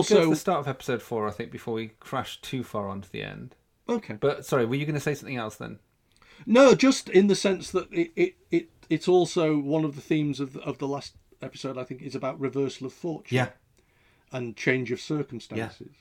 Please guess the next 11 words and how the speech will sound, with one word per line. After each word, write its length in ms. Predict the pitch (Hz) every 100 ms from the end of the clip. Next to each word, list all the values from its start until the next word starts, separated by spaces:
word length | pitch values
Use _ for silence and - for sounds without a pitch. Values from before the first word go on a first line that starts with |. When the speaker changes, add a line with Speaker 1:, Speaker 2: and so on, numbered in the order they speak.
| _ _ _ _ _
Speaker 1:
Yeah. 340 | 123 127 123 123
Speaker 2:
And 160 | 123 120
how 500 | 131 123 127 120 120 _ _ _ _
people 380 | - 143 135 127
can 300 | 135 127 120
go 280 | 135 127
to 180 | 113 131
a 60 | 123
very 200 | 131 123
dark 400 | 107 139 139 -
place 380 | 120 110 113